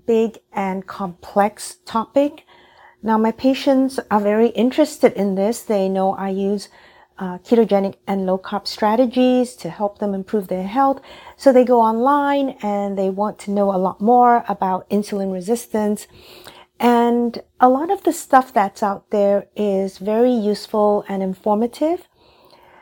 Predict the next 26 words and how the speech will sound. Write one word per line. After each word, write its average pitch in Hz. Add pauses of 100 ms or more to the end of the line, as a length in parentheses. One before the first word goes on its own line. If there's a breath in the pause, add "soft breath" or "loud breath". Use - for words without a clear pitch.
(120)
But 240
sometimes 415
they 349
come 269
back 233 (100)
to 220
me 202
with 196
questions, 240 (160)
and 220 (380 loud breath)
I 247
can 262
see 302
that 247
they're 220
a 202 (100)
bit 247 (720)
fuzzy 226
about 202
some 214
of 208
the 202 (340 loud breath)
concepts -
that 196
are 180
being, 180